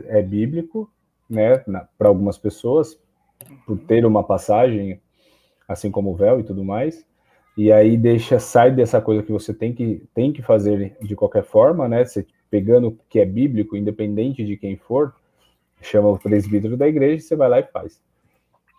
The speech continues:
Speaker 1: E passa a ser uma coisa que é sentimento, que é, foi me revelado que
Speaker 2: Vai,
Speaker 1: pra esse
Speaker 2: começa a
Speaker 1: mundo é
Speaker 2: virar um costume,
Speaker 1: vira uma,
Speaker 2: né, daqui a pouco.
Speaker 1: vira uma salada, cara, vira uma salada que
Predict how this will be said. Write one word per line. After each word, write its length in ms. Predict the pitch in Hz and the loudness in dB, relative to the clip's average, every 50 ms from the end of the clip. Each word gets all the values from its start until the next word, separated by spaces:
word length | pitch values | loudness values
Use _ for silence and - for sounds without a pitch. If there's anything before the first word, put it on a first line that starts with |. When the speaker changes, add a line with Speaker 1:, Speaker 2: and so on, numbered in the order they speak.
| _ _ _ - | _ _ _ -4
Speaker 1:
E 140 | 110 110 110 | -2 -2 -2
passa 400 | 110 - 120 110 113 117 - 131 | 0 2 2 2 2 2 2 0
a 40 | 113 | 0
ser 220 | - - 123 117 | 0 -2 -4 -2
uma 160 | 120 120 113 117 | -2 -2 -4 -2
coisa 300 | - 117 113 113 117 113 | -2 0 0 2 0 -2
que 200 | 113 - 123 117 | -2 -2 2 4
é 560 | 117 117 120 120 120 117 117 117 113 - - _ _ _ _ _ _ | 4 4 4 4 4 4 2 0 0 -4 -6 _ _ _ _ _ _
sentimento, 680 | - - 127 120 113 117 135 131 135 131 120 113 113 - _ _ _ _ _ _ _ _ _ _ - - | -14 -8 -6 -6 -6 -6 -4 -2 -2 -2 -4 -4 -12 -18 _ _ _ _ _ _ _ _ _ _ -2 2
que 40 | |
é, 460 | 107 104 104 104 104 104 104 104 104 101 101 - _ | 6 6 8 10 10 10 8 6 4 2 -6 -16 _
foi 180 | _ - 107 101 | _ -6 -4 -2
me 120 | 101 104 | -2 -2
revelado 600 | 98 92 110 113 110 110 104 104 104 104 107 110 110 | -2 -2 -2 -2 0 0 0 0 0 -2 -4 -4 -6
que 240 | - - 110 107 | -8 -8 -6 -6
Speaker 2:
Vai, 120 | 104 - - | -2 2 4
Speaker 1:
pra 60 | - 131 | 2 2
esse 80 | - | 2
Speaker 2:
começa 400 | - - 196 190 196 214 214 208 | 0 -2 0 2 2 2 2 2
a 20 | 220 | 0
Speaker 1:
mundo 80 | 196 | 0
é 40 | 220 220 | 0 0
Speaker 2:
virar 240 | 208 196 196 208 | 2 2 2 2
um 560 | 220 226 226 226 226 220 214 214 196 185 175 170 | 2 0 -2 -6 -6 -8 -8 -8 -10 -10 -12 -12
costume, 540 | - 214 202 - - - 196 208 254 - | -12 -12 -12 -12 -12 -12 -10 -6 -4 -2
Speaker 1:
vira 120 | - 123 135 | 0 0 0
uma, 80 | 135 | 0
Speaker 2:
né, 60 | 127 120 | -2 -2
daqui 180 | - - - - | -4 -10 -16 -18
a 40 | |
pouco. 240 | - - 147 - 113 107 | -18 -16 -14 -12 -8 -6
Speaker 1:
vira 140 | 110 113 | -6 -4
uma 140 | 123 131 131 | -2 -2 -4
salada, 540 | 104 - - 143 135 127 120 131 131 117 98 - | -4 -2 0 2 4 4 4 4 0 0 -2 -6
cara, 240 | - 85 85 87 85 | -6 -8 -8 -8 -8
vira 180 | 87 90 104 | -10 -8 -6
uma 140 | 113 113 104 | -6 -6 -6
salada 440 | - - 107 101 101 104 113 120 117 | -4 -4 -2 -2 0 0 0 -2 -4
que 320 | - - 123 120 117 110 | -4 -4 -4 -4 -4 -6